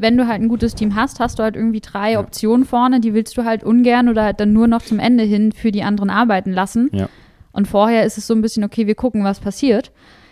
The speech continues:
Speaker 1: Ist halt auch ein großer Unterschied, ob du halt zwei Leader hast und acht Men Support.
Speaker 2: Ja.
Speaker 1: Oder halt nur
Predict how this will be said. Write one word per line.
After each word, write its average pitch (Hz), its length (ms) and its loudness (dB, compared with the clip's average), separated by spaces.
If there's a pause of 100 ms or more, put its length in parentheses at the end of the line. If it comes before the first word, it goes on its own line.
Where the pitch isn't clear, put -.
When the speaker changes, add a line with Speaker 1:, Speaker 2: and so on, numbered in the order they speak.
(680)
Speaker 1:
Ist 233 200 -2
halt 262 120 0
auch 254 140 2
ein 254 80 4
großer 240 360 2
Unterschied, 214 500 2
ob 202 140 -4
du 214 180 -2
halt 208 200 -2
zwei 208 260 -4
Leader 233 300 0
hast 240 380 -8
und 220 420 -2 (340)
acht - 280 -6
Men 208 220 -2
Support. 220 600 -4
Speaker 2:
Ja. 98 220 -4 (400)
Speaker 1:
Oder 226 320 -2
halt 220 260 -6
nur 226 640 2